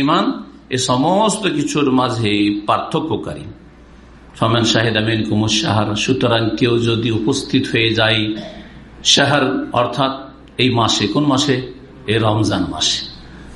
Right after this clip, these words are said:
রমজান মাসে উপস্থিত হয়ে গেছেন, আপনি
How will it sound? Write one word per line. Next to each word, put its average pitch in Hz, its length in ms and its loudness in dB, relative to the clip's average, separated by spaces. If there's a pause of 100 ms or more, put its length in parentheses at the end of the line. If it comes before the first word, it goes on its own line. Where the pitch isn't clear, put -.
(140)
রমজান 170 480 2 (120)
মাসে 175 340 0 (160)
উপস্থিত 175 560 0
হয়ে 135 240 2
গেছেন, 117 280 -4
আপনি 117 220 0